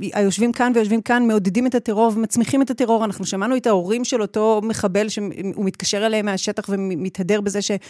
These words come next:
שהוא רצח יהודים, והם, הם, הם שמחים על זה. אני, כאילו, אני חיוורת מצער על זה שהשאלות נשאלות,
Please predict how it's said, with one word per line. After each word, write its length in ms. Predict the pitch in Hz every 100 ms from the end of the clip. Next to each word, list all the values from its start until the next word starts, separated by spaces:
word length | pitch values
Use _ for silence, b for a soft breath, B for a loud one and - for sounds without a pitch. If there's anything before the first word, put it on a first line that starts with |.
| b b b
שהוא 280 | - 202 185
רצח 320 | 185 214 220
יהודים, 340 | 226 190 226 220
והם, 320 | 214 190 185
הם, 180 | - 180
הם 100 | 180
שמחים 480 | 190 208 190 - 214
על 80 | 190
זה. 180 | 156 170 b b b b b b -
אני, 360 | 214 220 196 -
כאילו, 220 | 277 294
אני 120 | 233
חיוורת 480 | - 233 220 311 320
מצער 600 | 285 - 254 208 196 160 -
על 100 | 190
זה 220 | 180 208
שהשאלות 540 | 226 233 - 214 214 262
נשאלות, 640 | 277 220 196 196 165 -